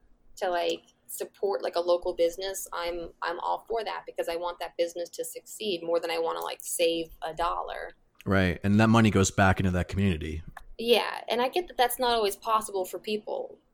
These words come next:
Speaker 1: And that's
Speaker 2: Right.
Speaker 1: not peop-, and that's not people's fault. Like, the way that things are today, like, you know, the, I,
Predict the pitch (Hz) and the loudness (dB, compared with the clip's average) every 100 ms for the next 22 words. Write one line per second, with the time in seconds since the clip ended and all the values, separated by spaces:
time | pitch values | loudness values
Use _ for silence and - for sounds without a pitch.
0 | _ - 180 180 175 - _ _ _ _ | _ -4 -2 -2 -4 -10 _ _ _ _
1 | _ 208 208 80 254 - - 254 - 226 | _ 4 4 4 0 -2 -4 -6 -4 0
2 | 247 254 247 - 240 233 175 - - 196 | 2 2 0 0 -2 -4 -6 -8 0 2
3 | - - - - 180 - 202 240 220 190 | 2 -2 -8 -6 -6 -6 0 2 2 0
4 | 214 196 185 185 175 180 180 165 160 165 | -2 -2 0 0 0 0 0 0 -4 -4
5 | 165 165 - - 67 57 50 - - - | -4 -6 -8 -8 -6 -8 -10 -12 -12 -4
6 | 185 175 175 - _ - - - 226 | -2 -2 -4 -8 _ -18 -14 0 0